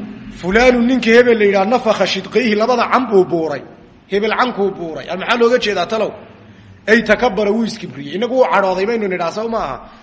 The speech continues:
Wuu iskibriyey weeyaan laakiin. Ay takabbara. Nin isla weyn buu iska dhigay. Oo sidee baa layga daba hadlaa buu leeyahay.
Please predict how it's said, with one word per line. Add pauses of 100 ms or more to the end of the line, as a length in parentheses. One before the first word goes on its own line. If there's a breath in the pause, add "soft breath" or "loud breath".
(140 loud breath)
Wuu
iskibriyey
weeyaan
laakiin. (440)
Ay
takabbara. (260 loud breath)
Nin
isla
weyn
buu
iska
dhigay.
Oo
sidee
baa
layga
daba
hadlaa
buu
leeyahay.